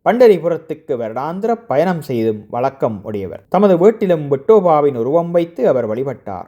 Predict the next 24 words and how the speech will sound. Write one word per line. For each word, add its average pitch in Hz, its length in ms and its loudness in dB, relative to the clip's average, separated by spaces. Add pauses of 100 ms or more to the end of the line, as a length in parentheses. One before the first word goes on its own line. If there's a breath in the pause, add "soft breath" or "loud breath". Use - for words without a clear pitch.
அவர் 170 220 4
இறந்த 180 360 2
பின்னர் 156 460 -6 (160)
அவரது 147 380 2
மகன் 139 360 -6
வருடாந்திர 160 560 -2
பயணம், 143 500 -4
வழிபாடு, 131 640 0
சிராத்தம் 160 480 0
முதலியவை 131 520 0
அனைத்தையும் 170 580 -6
நிறுத்திவிட்டார். 139 720 -10 (420)
பகவந்தராவ் 180 760 2 (260)
ஷீரடிக்கு 202 400 4
வந்தபொழுது 139 720 -4 (200)
பாபா 180 380 4
அவரது 151 320 -2
தந்தையை 151 400 -6
நினைவு 139 360 -14
கூர்ந்து 170 300 -6
கூறியதாவது, 107 840 -4 (340)
"அவரது 180 400 2
தந்தை 175 580 -4
எனது 151 280 -6